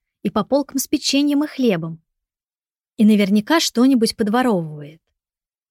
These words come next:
Я с трудом могу поверить, что эта семья и правда голодает.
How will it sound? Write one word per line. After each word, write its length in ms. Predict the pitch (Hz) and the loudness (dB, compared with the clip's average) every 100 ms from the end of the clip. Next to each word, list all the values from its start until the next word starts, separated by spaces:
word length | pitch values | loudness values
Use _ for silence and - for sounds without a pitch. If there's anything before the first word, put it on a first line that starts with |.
| - | -4
Я 180 | 220 320 | -2 -2
с 60 | |
трудом 340 | - 269 339 233 | -2 0 2 2
могу 260 | 180 185 | 0 -4
поверить, 440 | 202 196 320 247 - | -4 0 0 0 -4
что 200 | - 190 | -6 -4
эта 220 | 196 220 | -4 -6
семья 380 | - 190 240 269 | -2 0 2 0
и 60 | |
правда 360 | - 202 190 208 | -2 -4 -4 -4
голодает. 680 | 220 233 214 202 160 165 | -2 -2 -2 -4 -6 -12